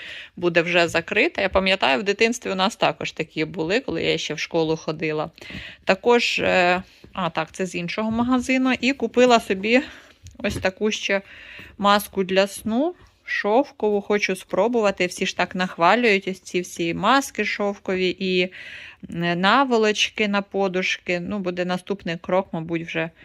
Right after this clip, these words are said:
е, е, наволочка на подушку, але поки що розпочнемо з маски. Хочу подивитися, який буде ефект. Я зага-, взагалі не сплю з масками, але спробую заради експерименту. А ось цю шапку я купила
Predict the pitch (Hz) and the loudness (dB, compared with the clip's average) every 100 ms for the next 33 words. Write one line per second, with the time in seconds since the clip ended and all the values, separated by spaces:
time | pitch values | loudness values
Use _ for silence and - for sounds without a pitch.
0 | - - _ - - - 175 170 165 185 | -20 -20 _ -12 -12 -6 -2 0 2 2
1 | 208 202 185 - 170 170 - 262 311 269 | 2 0 -2 -2 -2 -2 -2 -2 0 -2
2 | - 175 175 185 - 180 185 - 170 175 | 0 -2 0 0 -2 -2 -4 -4 -4 -4
3 | - 175 - 185 170 170 175 180 233 - | -6 -6 -4 -4 -4 -6 -2 -2 -2 -6
4 | - 185 - _ - _ _ _ _ _ | -6 -6 -8 _ -20 _ _ _ _ _
5 | - 185 185 190 202 185 165 165 170 - | -6 -4 -4 -4 -2 -2 -2 -2 -4 -2
6 | 170 165 170 170 170 175 - 294 - - | -2 -2 -4 -2 -2 -2 2 0 -2 -6
7 | 196 220 220 214 214 196 190 208 214 214 | 2 2 4 2 0 -2 2 2 4 2
8 | 208 214 - 233 294 349 247 214 214 - | 0 -2 -4 -4 -2 0 2 2 0 -6
9 | 190 185 180 - 185 202 247 _ _ - | -4 -4 -4 -2 2 2 0 _ _ -20
10 | - - - 202 185 170 170 170 165 165 | -20 -16 -6 0 0 2 -2 0 -2 -2
11 | 156 165 - - 170 165 156 156 156 165 | -2 -4 -4 -2 -2 -2 -4 -6 -10 -12
12 | - - - - - - 190 196 - 233 | -18 -18 -16 -18 -12 0 2 2 0 -2
13 | - 214 208 196 180 - 185 196 190 180 | 2 2 2 -2 -2 -4 -4 0 2 2